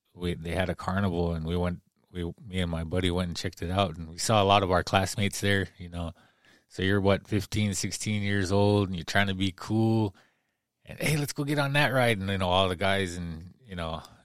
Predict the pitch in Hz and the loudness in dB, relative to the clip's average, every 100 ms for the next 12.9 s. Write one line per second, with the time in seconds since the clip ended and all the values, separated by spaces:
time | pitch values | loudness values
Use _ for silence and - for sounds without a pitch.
0 | - 98 101 98 87 90 87 78 92 92 | -6 0 2 2 0 -2 -4 -2 0 2
1 | 92 101 98 87 95 98 - 82 82 92 | 2 0 -2 -2 -2 -4 -8 -10 -8 -8
2 | 82 - 104 95 101 107 90 85 82 87 | -6 -4 -4 -2 -2 -2 -4 -10 -12 -14
3 | - 90 90 92 90 82 95 92 107 - | -16 -20 -10 -4 -4 -2 -2 -2 -6 -6
4 | - 98 - 113 101 98 - _ _ _ | -4 -4 -2 -4 -2 -4 -6 _ _ _
5 | - - 113 113 110 110 117 113 110 110 | -6 2 2 2 0 2 2 2 0 0
6 | 104 104 113 117 - _ _ _ _ 104 | 0 0 0 -2 -12 _ _ _ _ 2
7 | 104 95 87 101 113 113 113 117 107 110 | 2 2 -4 -2 0 2 4 4 4 2
8 | 113 - 107 104 101 98 - 101 87 85 | 0 -4 -4 0 0 0 -4 -6 -6 -4
9 | - 139 131 139 131 135 - 131 113 - | 0 2 2 0 -2 -4 -2 -2 -2 -4
10 | 135 127 113 107 92 82 _ _ 95 98 | -4 -4 -2 -2 -2 -6 _ _ -4 -2
11 | 95 85 110 107 - 104 101 170 165 131 | -2 -2 -4 -4 -10 -8 2 4 6 4
12 | 131 123 120 113 110 110 110 104 98 | 4 6 6 6 2 2 2 0 -4